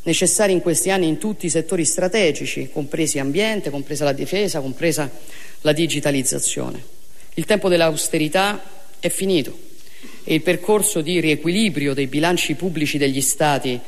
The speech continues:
maggiormente indebitati non dovrà sacrificare la dimensione dello sviluppo economico, non solo per evitare di colpire ulteriormente famiglie e imprese, ma perché la crescita economica stabile e duratura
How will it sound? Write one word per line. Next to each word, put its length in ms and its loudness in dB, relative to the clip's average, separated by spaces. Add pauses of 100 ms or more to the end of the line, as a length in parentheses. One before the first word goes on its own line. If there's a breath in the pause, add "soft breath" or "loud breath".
(260 loud breath)
maggiormente 540 2
indebitati 760 2 (540 loud breath)
non 300 4
dovrà 280 4
sacrificare 760 0
la 80 2
dimensione 520 0
dello 140 0
sviluppo 400 -2
economico, 500 0
non 140 0
solo 600 2 (440 loud breath)
per 140 2
evitare 480 2
di 80 -2
colpire 420 0
ulteriormente 1120 0 (460 loud breath)
famiglie 880 2
e 80 -2
imprese, 680 0 (500 loud breath)
ma 120 2
perché 380 0
la 140 4
crescita 800 0
economica 680 0
stabile 800 0
e 140 0
duratura 720 0